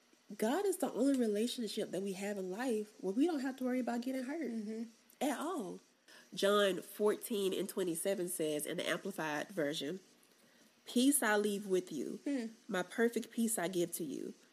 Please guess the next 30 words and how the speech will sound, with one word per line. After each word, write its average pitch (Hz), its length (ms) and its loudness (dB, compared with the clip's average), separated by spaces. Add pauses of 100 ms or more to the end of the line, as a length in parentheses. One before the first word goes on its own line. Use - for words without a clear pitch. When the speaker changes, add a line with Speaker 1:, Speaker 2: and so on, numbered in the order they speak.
(300)
Speaker 1:
Not 214 340 6
as 214 180 4
the 196 100 0
world 202 500 4
gives, 151 580 0 (220)
do 180 260 0
I 180 160 6
give 165 300 0
to 180 80 -4
you. 170 220 -2
Speaker 2:
Mm-hmm. 240 380 -2 (460)
Speaker 1:
Do 240 160 4
not 233 220 6
let 208 200 2
your 196 120 -2
heart 196 300 -2
be 185 100 -4
troubled, - 460 -2 (280)
nor 202 200 4
let 202 220 6
it 180 120 -2
be 175 140 0
afraid. - 500 -2 (560)
Let 214 240 4
my 185 120 -2
perfect 240 460 -2
peace 226 240 0
calm 214 340 -4
you 185 180 -2
in - 140 -2